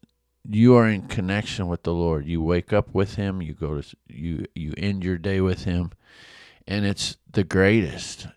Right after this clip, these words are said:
And then, you know, the Bible says to pray without ceasing. So all through the day, I'm in this prayer time with the Lord in various places.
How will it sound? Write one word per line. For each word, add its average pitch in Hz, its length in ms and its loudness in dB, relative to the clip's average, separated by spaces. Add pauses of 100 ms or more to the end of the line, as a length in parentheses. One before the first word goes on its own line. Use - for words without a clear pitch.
And 95 200 -2
then, 104 300 -2 (160)
you 95 200 -6
know, 95 120 0
the 90 80 0
Bible 120 280 4
says 98 220 -4
to 95 100 -6
pray 95 300 4
without 85 320 2
ceasing. 117 520 -6
So 85 200 -4
all 101 180 2
through 107 220 -4
the 95 120 -2
day, 90 360 -2
I'm 87 280 -2
in 82 200 -4 (540)
this 85 220 -8
prayer 95 320 2
time 78 360 -4
with 73 160 -6
the 82 120 -4
Lord 87 480 2
in 73 200 -8
various 80 340 -4
places. - 680 -4